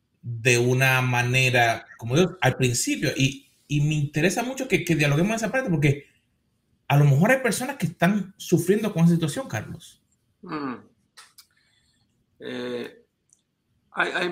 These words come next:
Speaker 2: varias cosas que me vienen a la mente en este tema que estás, eh, trayendo a, a la mesa de café. Y una es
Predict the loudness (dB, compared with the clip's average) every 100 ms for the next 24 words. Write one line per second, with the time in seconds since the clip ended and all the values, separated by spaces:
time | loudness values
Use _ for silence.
0 | 4 6 6 4 -2 -6 -4 -8 -8 -8
1 | -6 -4 -4 -4 -4 -4 -4 -4 -6 -8
2 | -8 -6 -4 -6 -6 -8 -8 -10 -8 -6
3 | -8 -10 -14 -12 -12 -14 -16 -18 -18 -14
4 | -12 -12 -16 _ _ -8 -6 -6 -4 -4
5 | -2 -2 -2 -2 -4 -6 -4 -4 -4 -4
6 | -4 -4 -6 -6 -8 -6 -10 -10 -12 -14
7 | _ _ _ _ _ -16 -16 _ -20 -20
8 | -20 _ _ -20 -8 0 4 4 4 2
9 | 2 0 -2 -6 -14